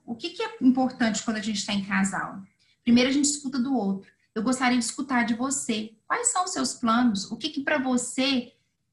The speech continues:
vai fa-, ser muito importante pra deixar sua marca no mundo? O que que você não abre mão? O que você acha que, que pra você é inegociável?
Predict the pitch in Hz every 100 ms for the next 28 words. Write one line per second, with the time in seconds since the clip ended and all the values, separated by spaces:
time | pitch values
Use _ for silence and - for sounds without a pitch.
0 | - 226 240 233 240 208 269 254 302 330
1 | 311 269 247 - 247 - 247 233 247 247
2 | - 240 226 226 220 240 226 196 185 185
3 | - _ _ _ - 233 320 294 302 -
4 | 269 311 285 294 269 240 226 220 240 226
5 | - _ _ 220 - 285 320 311 294 269
6 | 226 240 262 262 - 262 247 - _ _
7 | _ - 247 247 240 226 214 190 196 190
8 | - _ _ _ _ - 254 262 262 302
9 | 302 285 254 277 - 240 190 170 170 165